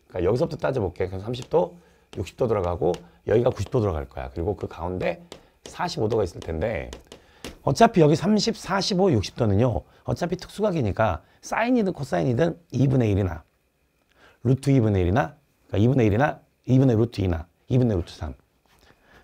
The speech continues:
그러니까 삼십 도, 사십오 도, 육십 도 이렇게 나오면은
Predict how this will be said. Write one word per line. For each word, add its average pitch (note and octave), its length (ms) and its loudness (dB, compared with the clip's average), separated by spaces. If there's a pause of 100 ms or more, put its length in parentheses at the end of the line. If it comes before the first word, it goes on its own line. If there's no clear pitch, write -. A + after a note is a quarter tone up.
그러니까 C3 120 -4
삼십 D#3 400 -2
도, E3+ 340 4 (920)
사십오 D#3+ 420 -2
도, E3+ 380 2 (880)
육십 A#2+ 240 -2
도 C#3+ 80 2
이렇게 A#2+ 180 2
나오면은 G2 380 0